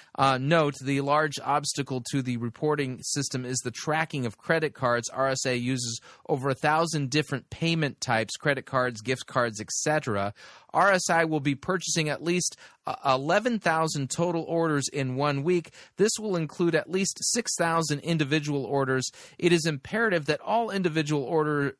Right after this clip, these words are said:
orders be notified that their book will be delivered by a third party. Uh, the names, addresses will be supplied to R S A at least two weeks before publish, uh, the publishing date. All bulk, bulk order shipments require name, address, and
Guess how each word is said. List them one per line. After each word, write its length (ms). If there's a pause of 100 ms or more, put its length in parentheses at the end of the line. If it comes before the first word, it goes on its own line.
orders 360
be 160
notified 640
that 140
their 140
book 320
will 220
be 140
delivered 520
by 160
a 120 (140)
third 260
party. 540 (320)
Uh, 140
the 120
names, 460
addresses 640
will 120
be 160
supplied 540
to 120
R 200
S 160
A 340
at 200
least 340
two 100
weeks 220
before 520
publish, 640
uh, 100
the 80
publishing 480
date. 240 (320)
All 200
bulk, 380 (160)
bulk 340
order 260
shipments 460
require 460
name, 340
address, 440
and 120